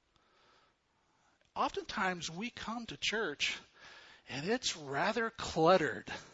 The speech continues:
It's like a Disneyland out atmosphere without the fun. And we need to have that spiritual posture of worship.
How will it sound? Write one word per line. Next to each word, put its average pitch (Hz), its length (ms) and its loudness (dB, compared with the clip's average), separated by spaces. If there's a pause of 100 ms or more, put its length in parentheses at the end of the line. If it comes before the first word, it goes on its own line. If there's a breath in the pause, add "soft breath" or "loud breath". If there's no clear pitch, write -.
(880 loud breath)
It's - 260 4
like 233 280 6
a 165 60 8
Disneyland 190 920 10
out 175 340 12
atmosphere 185 600 10
without 165 420 12
the 185 60 6
fun. 180 400 12 (2750 soft breath)
And 160 160 -6
we 247 160 -4
need 233 220 -6
to 165 60 -4
have 185 460 0
that 135 220 -6
spiritual 151 1000 -4 (540 loud breath)
posture 170 840 -2 (160)
of - 240 -6
worship. 143 400 -2